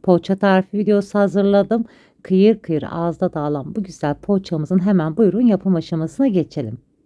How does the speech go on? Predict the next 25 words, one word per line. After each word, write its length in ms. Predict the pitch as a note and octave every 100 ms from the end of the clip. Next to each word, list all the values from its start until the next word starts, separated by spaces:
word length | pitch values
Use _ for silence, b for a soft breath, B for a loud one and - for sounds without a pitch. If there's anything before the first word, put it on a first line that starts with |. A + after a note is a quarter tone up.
| _ _ _ _ _ _ _ -
İlk 220 | C4 C4+
önce 300 | B3 G3+ F#3+
yoğurma 500 | G#3 F#3 F#3 F#3 F#3+
kaseme 560 | F#3 E3+ E3 E3+ E3
yüz 260 | E3 A#3+ A3
elli 240 | A#3+ A3
gram 260 | F3 E3+ E3
oda 220 | F#3 F#3
ısısında 440 | G3 - - D#3+ E3+
bekletmiş 540 | E3+ - E3+ F#3+ F#3+
olduğum 340 | D#3+ D3 C#3+ D3+
tereyağımı 600 | - G3+ F3 D#3+ F3 G#3+
ekliyorum. 460 | D#3+ - - B2
Sizler 480 | - G#3+ G3 A3 G#3+
dilerseniz 520 | G#3+ A3+ G#3+ G#3+ C#4
katı 320 | - F#3+ -
yağ, 140 | D#3+ D3+
margarin 520 | E3 F#3+ F#3 E3+ F3+
de 80 | C#4
kullanabilirsiniz. 1300 | - F#3+ E3+ E3+ G3+ E3+ D3 C#3+ - C3+ G3+ C4 _ b b b b b -
Bir 140 | D4
çay 320 | C4+ A#3 G3 E3+
bardağı 460 | D#3+ D3+ D3 C#3+
sıvı 340 | C3+ - F3 G3+
yağ, 320 | G3 G3+